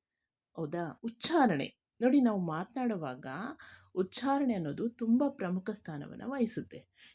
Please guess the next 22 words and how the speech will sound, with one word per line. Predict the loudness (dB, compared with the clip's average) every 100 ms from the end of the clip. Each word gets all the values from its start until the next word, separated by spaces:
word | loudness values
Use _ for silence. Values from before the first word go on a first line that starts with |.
| -2
ಯಾವುದೇ | 2 4 2
ಭಾಷೆಯಲ್ಲೇ | 2 0 4 4 4
ಆಗ್ಲಿ, | 2 -2
ನೀವು | -4 -4
ಕನ್ನಡ | -6 -8 -2 0
ಆಗ್ಬೋದು, | 0 0 0 0
ಅಥವಾ | 0 0
ಇಂಗ್ಲಿಷ್ | 0 0 -2 -2
ಆಗ್ಬೋದು, | -2 0 -2
ತೆಲುಗು | -4 -4 -6 -4
ಆಗ್ಬೋದು, | -6 -6 -8 -8
ತಮಿಳ್ | -6 -6 -4 -6
ಆಗ್ಬೋದು, | -6 -8 -6 -8 -10 -18 -14 0
ನೀವು | 2
ಯಾವುದೇ | 6 4 4 4 2 2
ಭಾಷೆಯಲ್ಲಿ | 2 0 4 4 4
ಮಾತಾಡಿ | 0 -2 -4 -6 -6
ಫ್ರೆಂಡ್ಸ್, | -6 -2 0 0 -4 -8 -16 -2
ಅಲ್ಲಿ | 4 4
ಉಚ್ಚಾರಣೆ | 4 0 0 0 2 2 0 -4
ತುಂಬ | -4 0 2 2 0 -6 _ _ _
ಪ್ರಮುಖವಾಗುತ್ತೆ, | 6 6 6 2 0 -6